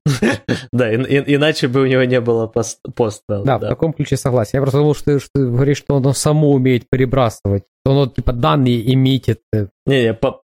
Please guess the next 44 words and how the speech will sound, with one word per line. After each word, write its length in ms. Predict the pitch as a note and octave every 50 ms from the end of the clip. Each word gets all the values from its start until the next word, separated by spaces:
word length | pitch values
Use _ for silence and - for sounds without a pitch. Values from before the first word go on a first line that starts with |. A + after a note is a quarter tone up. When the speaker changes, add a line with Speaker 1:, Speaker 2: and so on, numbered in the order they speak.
| _
Speaker 1:
по-, 160 | - C3+ - -
пом-, 240 | - C#3 C3+ C3 - -
помочь 460 | - C#3+ C3+ C#3 D#3 F3 F#3 F3+ - -
ему 180 | C#3+ C#3 C#3 C3
надо 340 | B2 A2+ G#2 G2+ G2 -
чуть-чуть, 460 | - - - - - - - A2+ A2 -
да, 120 | - G#2
подтолкнуть. 720 | - - A#2+ A2+ - - - A#2 A2+ A2+ - G#2 G2+ - - _ _ -
Вот. 480 | - - B2 A#2 A#2+ A#2 G#2+ G2+ G2 - _ _ _ -
Э, 640 | B2+ A#2+ A#2 A#2 A#2 A2+ A2+ A2 G#2+ G#2 - -
ну 180 | - B2+ C3+ D#3+
и 40 | D#3
главное, 600 | C#3 D#3 D#3+ E3+ E3+ D#3 D3+ C#3+ C3 B2 A#2+ A2+
вот 280 | A2+ A2 A2+ A2+ A2 - -
суть, 460 | - - - D#3 E3 F3 E3+ - - B2
э, 600 | A#2 A2+ A2+ A2 G#2+ G#2+ G#2+ G#2 - - - -
что, 420 | - - - - A2 G#2 G#2 G#2+
э, 160 | C3+ A#2+ A#2 A#2
изначально 580 | - B2 A2 A#2 A#2+ A#2 - C#3+ C3 A#2+ A#2 A2+
это 240 | A2 A2+ - - A2
было 360 | G#2 G#2+ A2+ A2 A2 G#2+ G#2
как, 220 | G2+ - G#2+ G#2+ A2 - _ _ _ -
типа, 220 | - - - - -
чисто 340 | - - A#2 - - G#2+ G2+
такое 240 | - - - A2 G#2+
ю 180 | G#2+ G#2+ A#2
ай-ное 360 | A#2 A#2 A#2 A2+ A#2 A2+ A#2 A#2
решение. 640 | C3 C3 - - F#3+ G#3+ G#3+ F#3 E3 D3 C3 B2 - _ _ _ _ -
А 380 | A2 G#2+ G#2+ G#2 G#2 G#2 G#2
щас, 760 | G#2 - - - - - - - - C3 C3 B2+ B2 B2 - -
на 120 | A#2+ A#2+
самом 380 | A#2 - D3 C#3+ C#3 C3+ C3 B2+
деле, 360 | A2+ C#3 C#3 B2+ A#2+ A#2+ A#2+
я 120 | A#2 A2+
не 140 | A2+ A2+ A#2
раз 320 | A2+ A#2 A#2 A2+ - - B2
видел 680 | A#2+ A#2 A2+ A2 A2+ A2+ G#2+ G#2 G#2 G#2 G#2+ - - -
лайвдату 800 | - - - A2 A2 A2 A2 G#2+ G#2+ A2 A#2 A2 A2 - - A2+
в 80 | G#2+ G#2+
далеко 420 | G#2+ A2+ A2 G#2+ G#2+ - - A#2+
не 180 | A2+ A2+ A2+ A#2
ю 140 | A2+ B2 C3
айных 360 | D3 D#3 E3+ E3+ E3 D#3+ D#3
решениях, 640 | - D#3 D#3 D3+ - E3 D#3+ D#3+ D#3 D3+ D3+ C#3+ C3+